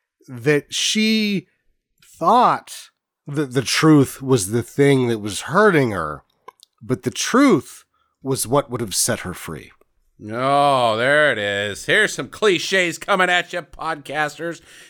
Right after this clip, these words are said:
Speaker 2: Yeah, he didn't remarry. He was still married to his first wife. They just started cleaning it up. Um,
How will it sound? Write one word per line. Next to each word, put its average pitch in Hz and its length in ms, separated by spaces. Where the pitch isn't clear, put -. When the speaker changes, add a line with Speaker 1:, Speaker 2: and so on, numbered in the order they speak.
Speaker 2:
Yeah, 160 160
he 170 100
didn't 202 180
remarry. 131 380
He 123 80
was 123 140
still 127 160
married 113 260
to 107 80
his 95 140
first 107 320
wife. 85 200
They 92 140
just 87 160
started 92 260
cleaning 90 380
it 82 120
up. 82 260
Um, 151 680